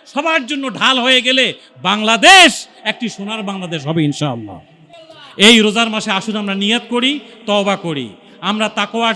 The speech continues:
চরিত্রে চরিত্রবান হব, আমরা মাসলা মাসাইল ঠিক করব, আমরা আল্লাহর কোরআনকে ধারণ করব,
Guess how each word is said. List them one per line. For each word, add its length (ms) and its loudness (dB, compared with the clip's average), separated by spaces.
চরিত্রে 380 -6
চরিত্রবান 540 -4
হব, 360 2
আমরা 300 0
মাসলা 340 -4
মাসাইল 380 -2
ঠিক 240 0
করব, 420 4
আমরা 340 2
আল্লাহর 280 0
কোরআনকে 460 -6
ধারণ 340 0
করব, 420 2